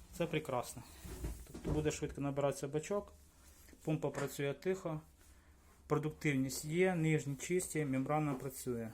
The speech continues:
Мінералізатор треба наступний раз, е, замінити для підвищення П Аш.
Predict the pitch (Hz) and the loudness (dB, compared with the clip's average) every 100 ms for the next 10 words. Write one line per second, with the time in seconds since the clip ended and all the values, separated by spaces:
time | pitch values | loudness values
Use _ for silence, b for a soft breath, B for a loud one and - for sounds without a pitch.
0 | - 139 147 143 147 160 170 135 - 139 | -4 0 0 0 2 2 4 2 0 -2
1 | 139 131 - 135 139 131 127 135 135 - | 0 -2 -4 -2 2 2 2 2 2 2
2 | - 120 120 117 120 117 117 135 143 156 | -2 -2 0 -2 -2 -2 0 0 2 0
3 | 156 131 127 127 135 135 127 120 120 127 | -2 -2 -2 -2 -2 -2 0 -2 -4 -2
4 | 120 110 - | 0 0 -4